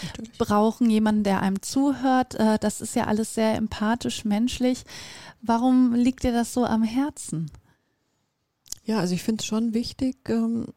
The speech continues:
Speaker 1: also ich muss, glaub ich, anders anfangen. Also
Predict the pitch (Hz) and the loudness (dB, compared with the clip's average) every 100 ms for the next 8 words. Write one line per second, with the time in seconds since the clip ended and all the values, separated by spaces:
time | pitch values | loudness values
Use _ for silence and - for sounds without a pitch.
0 | _ _ _ _ _ _ _ _ 208 202 | _ _ _ _ _ _ _ _ -4 0
1 | 262 - 196 175 175 175 170 - - - | 0 0 -2 -2 -4 -4 -6 -8 -6 0
2 | 233 | 4